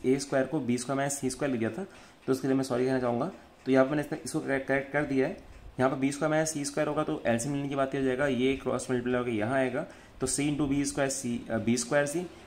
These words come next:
बस छोटा सा करेक्शन आपको यहाँ पर करना पड़ेगा, c into ए स्क्वायर, ए स्क्वायर सी हो जाएगा। तो अब जो यहाँ से X का value आता है वो आता है माइनस ए स्क्वायर सी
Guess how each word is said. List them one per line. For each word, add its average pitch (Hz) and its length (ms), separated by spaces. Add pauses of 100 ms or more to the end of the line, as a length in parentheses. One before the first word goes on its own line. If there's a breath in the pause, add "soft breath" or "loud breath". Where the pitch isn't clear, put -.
(120 loud breath)
बस 156 140
छोटा 156 160
सा 160 60
करेक्शन 147 320
आपको 135 160
यहाँ 120 160
पर 131 100
करना 139 220
पड़ेगा, 127 360 (440 loud breath)
c 151 240
into 156 220
ए 135 180
स्क्वायर, 143 480 (180)
ए 123 140
स्क्वायर 151 260
सी 156 260
हो 131 120
जाएगा। 95 440 (600 loud breath)
तो 135 100
अब 131 200
जो 156 80
यहाँ 165 140
से 170 220
X 131 280
का 170 100
value 151 220
आता 139 220
है 185 220 (200)
वो 127 120
आता 147 220
है 151 240
माइनस 127 560 (100)
ए 123 160
स्क्वायर 143 340
सी 143 200